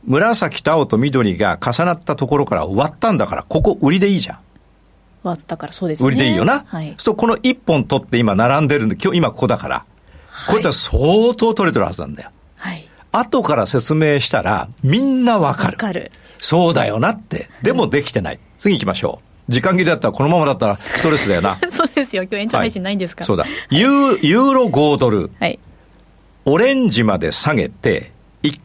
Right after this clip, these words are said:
Speaker 1: 回上がって、もう一回オレンジまで下げて、この陽線もいけるんだけど、下半身になったらここで入れたら、結構取れてるよ。
Speaker 2: うーん。
Speaker 1: これもわかんない。こう計算しないからわかんないけど、わかんないけど、
Speaker 2: わかん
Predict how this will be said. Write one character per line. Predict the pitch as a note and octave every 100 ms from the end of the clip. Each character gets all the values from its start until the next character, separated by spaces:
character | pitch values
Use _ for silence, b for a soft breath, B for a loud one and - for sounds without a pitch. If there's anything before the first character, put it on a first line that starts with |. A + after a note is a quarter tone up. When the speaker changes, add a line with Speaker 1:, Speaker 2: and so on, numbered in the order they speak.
| -
Speaker 1:
回 | G#3 G#3
上 | E3
が | C3+
っ | B2+ - _ -
て、 | G#2+ - - - - -
も | E3 A#3
う |
一 | G#3+ -
回 | G#3 G3
オ | F3
レ |
ン | F#3+
ジ | C#3+
ま | G#2
で | -
下 | C#3
げ | F#2+ C#2+
て、 | - F#2+ - b b b b
こ | -
の | C#4 C4+
陽 | B3+ B3
線 | B3 A#3+ A#3
も | A3 -
い | E3
け | G3
る | F#3+
ん |
だ | A2+
け | G#2
ど、 | C3 G2 - - -
下 | F#3
半 | G3 C4+
身 | -
に | A#2+
な |
っ | G#2
た | -
ら |
こ | C#3+
こ | - F#3+
で | F3
入 | D#3
れ | E3+
た | E3
ら、 | D#2+ D2 - _ _ _ _ _ -
結 | - G#3 G3+ - _ _ _ _ _ _
構 | - C3 F#3+
取 | G3 G2+
れ |
て | -
る | -
よ。 |
Speaker 2:
う | G3
ー | F#3+ F#3 F#3
ん。 | F#3+
Speaker 1:
こ |
れ | F#3
も | F3 C#3+ - - _ -
わ | A#2+
か | D3+
ん | G2
な |
い。 | -
こ | C#3
う |
計 | - E3+
算 | F3+
し | E3+
な |
い | D#3
か |
ら | F#2+
わ | F2+
か | A#2+
ん | F#2+
な |
い | -
け |
ど、 | G#2+ - B -
わ | G#2
か | G#2+ D#3+
ん | G#2+
な | -
い |
け | E2
ど、 |
Speaker 2:
わ |
か |
ん | A#3+